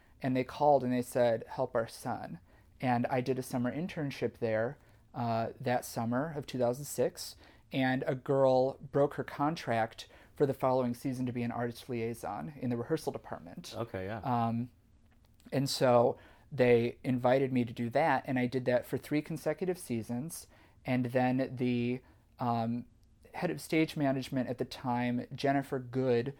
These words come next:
Speaker 1: who's now, I believe, the technical director at San Francisco Opera, um, invited me to interview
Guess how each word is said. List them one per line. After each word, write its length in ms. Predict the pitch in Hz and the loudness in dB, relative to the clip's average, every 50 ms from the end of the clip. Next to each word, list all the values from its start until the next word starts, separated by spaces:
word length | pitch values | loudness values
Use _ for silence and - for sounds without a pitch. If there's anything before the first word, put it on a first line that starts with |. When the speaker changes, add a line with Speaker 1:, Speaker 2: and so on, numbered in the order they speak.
| - _ - | -16 _ -8
Speaker 1:
who's 320 | - 139 131 127 120 - | -4 -2 0 0 -2 -2
now, 400 | 139 131 127 123 123 123 123 123 - - - _ | -2 0 2 2 4 2 2 0 -4 -10 -12 _
I 80 | - - | -4 -2
believe, 260 | 131 135 139 139 131 | 0 2 2 2 0
the 80 | - - | -2 -4
technical 540 | - - - - 180 - 160 151 - 139 | -6 -4 -4 -4 -4 -4 -6 -6 -4 -4
director 440 | 123 123 117 113 113 - - 120 120 | -2 0 0 -2 -2 0 0 0 0
at 120 | - 127 - | 0 -2 -4
San 200 | - 135 120 120 | -4 -4 -4 -2
Francisco 500 | 123 120 - - 113 - - 113 107 - - | -4 -6 -6 -8 -8 -4 -4 -4 -4 0 0
Opera, 560 | 135 135 143 139 - - 110 110 104 113 - - - - - - - - _ - | 0 0 0 -2 -2 -2 -2 -2 -2 -4 -6 -10 -18 -20 -20 -20 -20 -20 _ -2
um, 340 | - 131 127 120 120 117 120 - - - - - _ - - - - - - - - | 0 2 2 2 2 0 -2 -4 -8 -16 -20 -20 _ -20 -20 -20 -20 -20 -20 -8 -4
invited 460 | 147 139 131 131 127 127 127 131 127 | -2 2 4 6 6 6 6 4 2
me 140 | 127 123 117 | 2 2 2
to 160 | 120 120 - | 0 0 -2
interview 560 | - 147 170 175 156 131 123 120 117 113 117 | -2 -2 0 0 0 0 0 0 0 0 -2